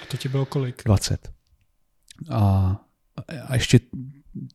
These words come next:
Speaker 2: tím, že jsem u té smrti jako byl vlastně, nebo měl tu možnost, a já jsem za to rád, jako, jo,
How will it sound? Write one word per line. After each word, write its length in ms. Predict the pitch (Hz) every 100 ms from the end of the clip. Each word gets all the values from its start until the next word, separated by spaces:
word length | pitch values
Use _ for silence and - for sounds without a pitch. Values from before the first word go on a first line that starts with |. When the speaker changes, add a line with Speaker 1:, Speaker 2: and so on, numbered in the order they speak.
| 135 120
Speaker 2:
tím, 160 | 123
že 100 | 110
jsem 200 | - 123
u 60 | 127
té 120 | 120
smrti 300 | - 113 117
jako 180 | 110 113
byl 380 | 104 104 113 110
vlastně, 340 | 104 - 110
nebo 160 | 107 107
měl 220 | 110 110
tu 120 | 123
možnost, 360 | 113 104 117 -
a 60 |
já 80 | 117
jsem 80 | 131
za 60 | 143
to 140 | 139
rád, 280 | 123 131 123
jako, 360 | 101 95 95 - _
jo, 260 | 113 110 120